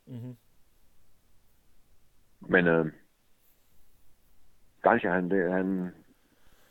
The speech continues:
Speaker 2: altså, det er uomtvisteligt, han er hurtig, men, men så er det,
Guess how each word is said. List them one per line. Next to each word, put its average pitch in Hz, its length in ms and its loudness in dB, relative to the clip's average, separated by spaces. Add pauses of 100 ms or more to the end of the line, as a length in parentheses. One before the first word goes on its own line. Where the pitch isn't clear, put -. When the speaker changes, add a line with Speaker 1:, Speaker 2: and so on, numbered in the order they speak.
(160)
Speaker 2:
altså, - 160 -4
det 90 120 4
er 90 40 6
uomtvisteligt, 107 540 6
han 85 100 2
er 90 40 2
hurtig, 101 300 6
men, 76 280 -8
men 85 120 -6
så 98 80 2
er 95 100 6
det, 90 380 0